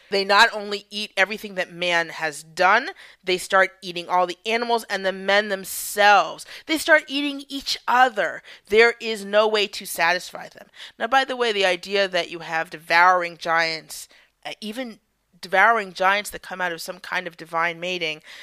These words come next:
uh, we actually find in a very old Ugaritic myth called The Birth of the Gracious Gods, where the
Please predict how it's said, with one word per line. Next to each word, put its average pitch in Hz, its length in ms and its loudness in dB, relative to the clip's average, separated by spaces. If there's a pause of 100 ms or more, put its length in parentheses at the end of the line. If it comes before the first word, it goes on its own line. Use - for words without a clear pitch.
(220)
uh, 175 140 0
we 196 100 0
actually 240 280 0
find 214 260 -4
in 180 60 -4
a 170 40 -6
very 196 220 2 (140)
old 202 360 2
Ugaritic 180 600 -2
myth 147 420 -20 (560)
called 170 480 0
The 170 60 -20
Birth 175 480 -2
of 160 180 -4
the 156 60 -10
Gracious 170 400 -6
Gods, 170 760 2 (120)
where 160 520 -2 (120)
the 156 680 -18